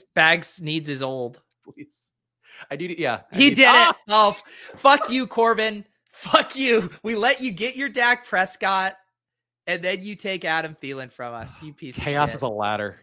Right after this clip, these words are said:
Speaker 2: Chaos
Speaker 1: God.
Speaker 2: is a ladder. <laughs>
Speaker 1: Uh, who do you want?
Speaker 2: Oh,
Speaker 1: I,
Speaker 2: fucking
Speaker 1: how about
Speaker 2: nobody.
Speaker 1: let, let's take Claypool. How about?
Speaker 2: All right, sure. Yeah, I think that's better than banking on Woods.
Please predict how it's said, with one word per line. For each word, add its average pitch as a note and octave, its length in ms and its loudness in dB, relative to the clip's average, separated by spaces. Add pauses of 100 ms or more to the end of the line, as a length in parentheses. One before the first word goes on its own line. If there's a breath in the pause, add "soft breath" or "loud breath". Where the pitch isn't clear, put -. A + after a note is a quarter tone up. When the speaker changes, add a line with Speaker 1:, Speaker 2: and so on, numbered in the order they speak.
Speaker 2:
Chaos A#2+ 280 -12
Speaker 1:
God. C#3+ 100 -10
Speaker 2:
is C3+ 40 -8
a B2 220 -8
ladder. - 260 -12
<laughs> - 680 -14
Speaker 1:
Uh, E3 340 4
who F#3+ 100 -6
do F#3+ 60 -8
you F#3 100 -6
want? D3 280 -4 (840 soft breath)
Speaker 2:
Oh, G#2 220 -6
Speaker 1:
I, G3 80 4
Speaker 2:
fucking C3+ 200 -2
Speaker 1:
how A3+ 80 4
about C#4+ 340 0
Speaker 2:
nobody. G2+ 180 -18 (380)
Speaker 1:
let, G3 240 -6
let's A#3 200 -8
take C4+ 220 -10
Claypool. C3 500 -10
How A#2 140 -10
about? A2+ 360 -12 (1000)
Speaker 2:
All B2+ 80 -10
right, F2+ 320 -8 (100)
sure. F#2 440 -12 (180)
Yeah, G#2 160 -4
I G#2 40 -2
think A2+ 120 -4
that's A2+ 140 -6
better A2 260 -2
than G2+ 120 -10
banking G2+ 260 -8
on F#2 180 -12
Woods. F#2+ 600 -14